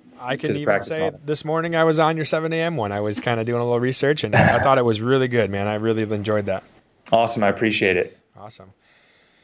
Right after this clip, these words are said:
Speaker 1: Well, hey, thanks for coming and, uh, on the show and being a guest here, and, and we hope to have you on here again. I'm sure there's tons of stuff we could talk about, and, um,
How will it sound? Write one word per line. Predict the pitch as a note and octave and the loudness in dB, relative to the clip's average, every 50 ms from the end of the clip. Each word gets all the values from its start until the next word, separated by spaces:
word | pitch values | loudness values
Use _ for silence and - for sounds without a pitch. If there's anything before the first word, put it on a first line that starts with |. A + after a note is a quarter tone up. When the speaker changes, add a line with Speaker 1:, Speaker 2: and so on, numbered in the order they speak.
| _ _ _ _ _ _ - | _ _ _ _ _ _ 2
Speaker 1:
Well, | C3+ E3+ G#3 | 4 4 6
hey, | F#3+ G#3+ A3 D3 | 6 6 4 4
thanks | - - D#3 F#3 F3 - | 4 2 2 2 2 0
for | - E3+ | 0 0
coming | C#3 F3 F3 F#3 G3 F#3+ | 2 2 2 2 2 0
and, | F#3 E3 D3+ D3 | -2 -2 0 0
uh, | |
on | C#3+ D3 C#3+ C#3+ C#3 D#3 E3 | 0 0 0 0 0 0 0
the | E3 | 0
show | - - E3 F#3+ | 2 4 4 4
and | G#3 D3+ A#2+ A2 | 2 0 -4 -4
being | - C3 D3 D3 C#3+ | -4 -2 0 0 0
a | C3+ | 0
guest | C3+ C#3 C#3 D#3+ - - | 2 2 2 2 2 0
here, | - E3+ F#3 F#3+ | -2 0 2 2
and, | D#3 A#2 G#2+ G#2+ G#2 - | 0 0 -2 -4 -6 -8
and | A2 A2 A2+ A2+ A#2 A#2+ | -8 -6 -6 -4 -4 -2
we | B2 A#2 | -2 2
hope | C3+ D3+ D#3+ - | 2 2 2 2
to | - C#3 | -2 0
have | C3+ C#3 C#3+ C#3+ D3 | 2 2 2 2 2
you | D3 C#3+ | 0 2
on | C#3 C3+ C3 A2+ A#2 C3 C#3+ D3 | 2 2 0 0 -2 -2 -2 -2
here | C#3+ D3+ D3 | -2 0 0
again. | B2+ A#2 B2+ C3+ C#3+ A#2+ | 0 2 2 2 2 0
I'm | G#2+ G2+ G#2 | -2 -4 -4
sure | - - B2+ B2 | -4 -2 -2 -2
there's | B2 A2 - | -2 -2 -4
tons | - - - - C#3+ D3+ D3+ C#3 | -6 -10 -12 -8 -6 -6 -4 -4
of | C3+ | -4
stuff | - C#3+ C3 - - | 0 0 0 0 -2
we | B2+ | -6
could | - A#2+ A2+ | -6 -4 0
talk | - A#2+ A#2+ A#2 - | 2 4 4 4 2
about, | B2 A#2+ A2+ A#2 B2 B2 - - | 2 2 4 4 4 2 0 -6
and, | - - A2 G#2 G#2 G#2 G#2 G#2 G#2 | -10 -10 -6 -6 -4 -4 -4 -4 -2
um, | G2+ G2+ G2+ G2+ G2+ G2+ G2+ | -2 0 0 0 -2 -2 -6